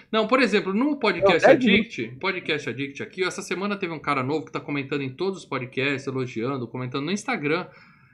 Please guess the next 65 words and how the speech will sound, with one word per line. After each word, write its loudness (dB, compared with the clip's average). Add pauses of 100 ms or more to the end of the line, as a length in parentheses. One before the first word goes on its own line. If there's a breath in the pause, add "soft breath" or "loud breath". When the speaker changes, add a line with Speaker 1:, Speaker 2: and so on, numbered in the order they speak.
(180 soft breath)
Speaker 1:
Aí 6
ele 8
elogiou 4
um -4
podcast -2
antigo -2
e -10
tal, 2
e 0
ele 2
falou: -2 (460 soft breath)
é, 4
eu 6
entrei 2
lá, 6
falei, 0
"Obrigado 0
pela -4
audiência" -2
e -8
tal, 2
"Como -4
é 0
que -14
você -6
conheceu -4
a 0
gente?" -4
Ele -4
falou, -2
"Eu 0
tava 0
no -4
Podcast -2
Addict, -8
digitei -4
filmes. -2 (340)
E -2
o -2
podcast 2
Speaker 2:
Ah, 6
Speaker 1:
de 0
Speaker 2:
mas 4
Speaker 1:
vocês 0
apareceu." -2
Tá -2
certo 0
que 0
o 0
nosso -6
nome 0
é 2
Speaker 2:
É, 0
Speaker 1:
Filmes 4
Speaker 2:
é, 6
Speaker 1:
e 2
Games, 0
isso -2
Speaker 2:
a 0
gente, 4
Speaker 1:
ajuda. -6 (100)
Speaker 2:
a 6 (240)
gente 6
mais 6
quantos? 2